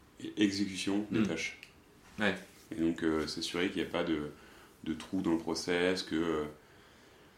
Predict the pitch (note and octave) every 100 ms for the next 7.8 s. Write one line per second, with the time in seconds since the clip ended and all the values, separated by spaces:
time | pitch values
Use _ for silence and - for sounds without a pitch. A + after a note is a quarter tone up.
0 | - - - - - - G2+ F#2 G2+ G2
1 | F#2 A2 C3+ F#2 - A2+ A2+ A2 - E2
2 | D#2+ - - - G#2+ F2+ G#2 G2+ G2+ F#2+
3 | G#2+ G2 - F2+ F#2 F2 - E2 D#2+ D#2+
4 | D#2+ E2 - E2+ E2+ - - A#2+ A#2 F#2
5 | F2 - F2+ E2+ G#2+ - F2+ F2 E2+ F#2
6 | G2+ F#2 E2 - - A2 A2 - G2+ G#2
7 | F#2 F2+ - G#2+ G2+ E2+ E2